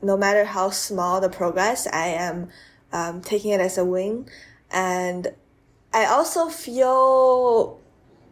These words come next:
guilty because I feel like I am only okay or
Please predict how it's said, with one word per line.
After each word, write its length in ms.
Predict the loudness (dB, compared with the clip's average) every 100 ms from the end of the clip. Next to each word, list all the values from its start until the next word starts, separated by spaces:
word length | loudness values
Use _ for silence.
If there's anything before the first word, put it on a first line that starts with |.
| -20 -2
guilty 720 | 2 2 2 -4 -4 -6 -6
because 520 | -6 0 2 2 2 -4
I 160 | 0 0
feel 200 | 2 2
like 400 | 4 2 -2 -2
I 100 | 2
am 180 | 2 2
only 720 | 2 4 2 0 0 0 -2 -8 -18 -2
okay 640 | 2 2 2 2 4 4 4
or 480 | 4 4 4 0